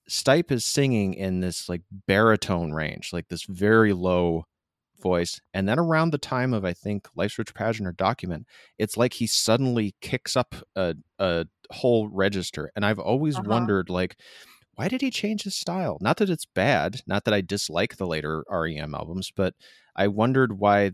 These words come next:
Speaker 1: there was that dramatic shift. And I was, I was talking to, to someone about it, and their theory was it was just hard for him to sing and be heard over the band singing in that,
Speaker 2: Yes.
Speaker 1: that lower
Speaker 2: Yeah.
Speaker 1: range. And that's
Speaker 2: You
Speaker 1: part
Speaker 2: do
Speaker 1: of what
Speaker 2: tend
Speaker 1: makes
Speaker 2: to
Speaker 1: th-,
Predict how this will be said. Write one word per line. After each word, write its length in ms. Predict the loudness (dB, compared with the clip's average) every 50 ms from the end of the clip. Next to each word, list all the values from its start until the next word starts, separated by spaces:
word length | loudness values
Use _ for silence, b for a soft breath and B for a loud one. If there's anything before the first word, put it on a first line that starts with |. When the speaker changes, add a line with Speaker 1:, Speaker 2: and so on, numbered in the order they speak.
| -2 _
Speaker 1:
there 140 | -2 0 0
was 180 | 0 -2 -4 -6
that 300 | -4 -2 -2 -2 -2 -4 _ _
dramatic 540 | -6 -4 -2 0 2 2 2 2 0 -2 -6
shift. 400 | -2 0 0 0 0 -2 -6 -6
And 140 | -6 -4
I 60 | -4 -4
was, 280 | -4 -4 -6 -8 -6 -4
I 100 | -2 -2
was 120 | -2 -4
talking 420 | -2 0 0 0 0 -2 -6 -6 -6
to, 300 | -6 -6 -4 -4 -6 -8 -10 _
to 100 | -10 -10
someone 400 | -6 -2 -2 0 0 0 0 0
about 320 | -2 -2 -4 -4 -4 -4 -4
it, 120 | -6 -6 -8
and 240 | -8 -8 -6 -8 -10 -6
their 180 | -2 0 0 0
theory 300 | 0 0 0 0 0 -2
was 300 | -2 -2 -4 -4 -4 -6
it 160 | -8 -6 -4
was 160 | -4 -6 -6 -6
just 260 | -8 -8 -8 -8 -10
hard 380 | -10 -4 0 0 0 0 0
for 140 | -4 -6 -4
him 180 | -2 -2 -2 -2
to 80 | -4
sing 320 | -4 -4 -2 -2 0 0 -2
and 100 | -2 -4
be 120 | -4 -4
heard 240 | -4 -4 -4 -2 -2
over 200 | -2 -2 -4 -6
the 80 | -8 -6
band 380 | -4 -4 -2 -2 -4 -4 -6
singing 340 | -8 -6 -6 -4 -4 -4 -4
in 120 | -2 -2
that, 260 | -2 -2 -2 -4 -6 -10
Speaker 2:
Yes. 160 | -14 -18 B B B B B _ -2
Speaker 1:
that 180 | 0 0 0
lower 260 | 0 0 0 0 0 2
Speaker 2:
Yeah. 160 | 2 2 2 2
Speaker 1:
range. 160 | 0 -2 -4
And 180 | -6 -8 -8 -10 _ _ _ _ _ _
that's 140 | 0 2 2
Speaker 2:
You 80 | 4 6
Speaker 1:
part 140 | 8 8
Speaker 2:
do 20 | 8
Speaker 1:
of 80 | 6
what 80 | 4 4
Speaker 2:
tend 60 | 4
Speaker 1:
makes 140 | 2 2 0
Speaker 2:
to 40 | -4 -10
Speaker 1:
th-, 100 | -14